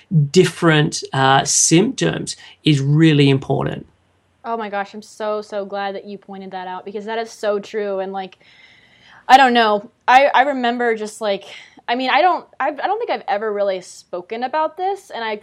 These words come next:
Speaker 2: I've actually told you this, Chris, but I'm gonna go ahead and just tell everybody. Doing those diets that I did for that fitness competition, it made me lose my period in, like, January of two thousand fourteen, and now it's January of two thousand fifteen, and I still don't have it.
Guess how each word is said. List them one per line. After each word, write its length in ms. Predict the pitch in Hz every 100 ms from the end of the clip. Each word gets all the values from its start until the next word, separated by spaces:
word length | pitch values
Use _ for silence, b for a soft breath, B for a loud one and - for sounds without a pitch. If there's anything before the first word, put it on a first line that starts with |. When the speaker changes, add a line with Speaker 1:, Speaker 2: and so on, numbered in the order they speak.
| -
Speaker 2:
I've 120 | 262
actually 280 | 294 285 269
told 240 | 240 220
you 80 | 208
this, 180 | 190 190
Chris, 320 | - 190 185
but 140 | 208
I'm 100 | 202
gonna 120 | 214 214
go 120 | 220
ahead 280 | 220 226 208
and 80 |
just 180 | 196 -
tell 220 | - 247
everybody. 460 | 262 202 190 190 202 - b b b
Doing 280 | - 277 320
those 200 | 302 247
diets 400 | 196 214 233 233
that 100 | 220
I 100 | 202
did 200 | 190 208
for 100 | 202
that 220 | 190 -
fitness 240 | 208 185 220
competition, 640 | 202 185 - 202 202 202 - b b b
it 180 | 571 571
made 200 | 359 381
me 140 | 359 311
lose 200 | 277 240
my 140 | 220
period 580 | 202 202 208 202 196 190
in, 240 | 196 202
like, 260 | 202 190 -
January 640 | - 202 214 208 208 214
of 100 | 196 196
two 200 | 233 220
thousand 280 | 208 202
fourteen, 520 | 190 196 - 208 214 226
and 100 | 202
now 180 | 196
it's 280 | 196 - - _ -
January 420 | 214 233 247 226
of 60 |
two 100 | 214
thousand 180 | 208 202
fifteen, 400 | 196 196 - 208
and 80 | 175
I 100 | 190
still 200 | - 208
don't 120 | 175
have 340 | 156 180 165 160
it. 200 | -